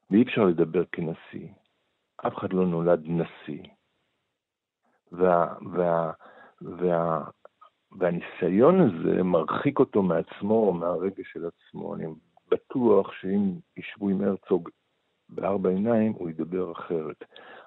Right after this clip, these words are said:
אבל כאן, זה, זאת בדיוק הנקודה, הפער הגדול בין האבל בתא המשפחתי, הפנימי,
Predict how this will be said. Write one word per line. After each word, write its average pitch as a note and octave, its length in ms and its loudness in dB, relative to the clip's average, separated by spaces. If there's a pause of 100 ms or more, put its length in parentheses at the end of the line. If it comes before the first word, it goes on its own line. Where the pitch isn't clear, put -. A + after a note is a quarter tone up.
אבל - 200 -2 (180)
כאן, D3+ 380 4
זה, A2+ 340 4 (180)
זאת C#3 200 6
בדיוק C3 380 2
הנקודה, F#2+ 720 0
הפער G#2 480 2
הגדול F2 580 -2 (180)
בין G#2 240 2
האבל F2 640 -2
בתא - 280 -4
המשפחתי, E2+ 880 -8 (100)
הפנימי, C#3+ 840 -8